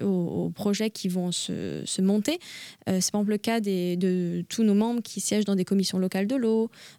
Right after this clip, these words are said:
dans des commissions pour, euh, la, pour la protection des espaces, euh, euh, agricoles, naturels et forestiers,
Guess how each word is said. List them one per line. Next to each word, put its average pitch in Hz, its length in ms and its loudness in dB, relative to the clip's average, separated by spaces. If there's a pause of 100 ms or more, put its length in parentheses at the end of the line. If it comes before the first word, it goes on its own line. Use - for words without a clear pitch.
dans 185 180 0
des 180 280 2
commissions 208 640 2
pour, 196 300 -2
euh, 175 480 0
la, 175 140 0 (280)
pour 185 260 -4
la 170 160 -2
protection 196 640 0
des 180 180 0
espaces, 190 440 -2
euh, 175 380 -2 (500)
euh, 151 400 -2
agricoles, 196 540 0
naturels 190 560 -2
et 185 60 0
forestiers, 202 640 0